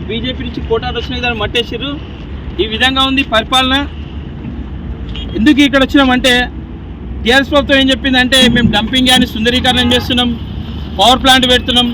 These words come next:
వాటర్ ప్లాంట్ పెడుతున్నాం అని చెప్పేసి ఎన్నో కళ్ళబొల్లి మాటలు చెప్పింది. అవన్నీ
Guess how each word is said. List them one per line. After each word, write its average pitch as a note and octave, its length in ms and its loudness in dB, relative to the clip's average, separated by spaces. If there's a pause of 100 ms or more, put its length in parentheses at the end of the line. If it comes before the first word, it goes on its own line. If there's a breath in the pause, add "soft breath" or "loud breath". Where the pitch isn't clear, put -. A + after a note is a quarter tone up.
(340)
వాటర్ A#3+ 280 4
ప్లాంట్ B3+ 280 4
పెడుతున్నాం B3 320 0
అని A#3+ 140 0
చెప్పేసి B3 360 0
ఎన్నో C4 160 4 (160)
కళ్ళబొల్లి B3+ 460 4
మాటలు B3+ 260 2
చెప్పింది. B3+ 340 2 (600)
అవన్నీ C#4 400 4